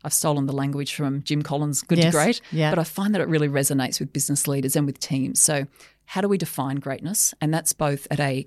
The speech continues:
Speaker 1: company level. So
Speaker 2: Mm-hmm.
Speaker 1: what do we need to be doing moving forward
Speaker 2: Mm-hmm.
Speaker 1: to continue to maintain our momentum? Balancing up strategy with your business as usual and how,
Speaker 2: Mm-hmm.
Speaker 1: how do you get clarity around that?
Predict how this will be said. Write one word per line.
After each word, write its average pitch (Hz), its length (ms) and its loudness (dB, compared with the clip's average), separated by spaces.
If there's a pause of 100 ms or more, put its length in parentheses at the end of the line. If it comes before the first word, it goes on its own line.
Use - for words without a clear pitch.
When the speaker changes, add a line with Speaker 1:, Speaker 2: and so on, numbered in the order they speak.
Speaker 1:
company 151 460 -2
level. 165 300 0 (100)
So 185 140 4
Speaker 2:
Mm-hmm. 180 200 6
Speaker 1:
what 175 220 2 (160)
do 160 100 0
we 147 100 4
need 143 200 2
to 147 60 -2
be 151 60 -2
doing 139 320 0
moving 143 280 0
forward 151 600 0 (160)
Speaker 2:
Mm-hmm. 180 140 8
Speaker 1:
to 170 100 6
continue 143 440 4
to 139 100 0
maintain 135 480 2
our 139 80 0
momentum? 143 680 4 (540)
Balancing 147 540 2
up - 140 -8 (180)
strategy 143 720 0 (140)
with 147 140 0
your 139 100 0
business 143 320 0
as - 120 0
usual 156 420 2
and 147 100 -4
how, 170 180 8
Speaker 2:
Mm-hmm. 165 100 6
Speaker 1:
how 151 160 0
do 139 80 -2
you 139 60 -2
get - 140 -4
clarity 139 420 0
around 143 220 0
that? 139 160 0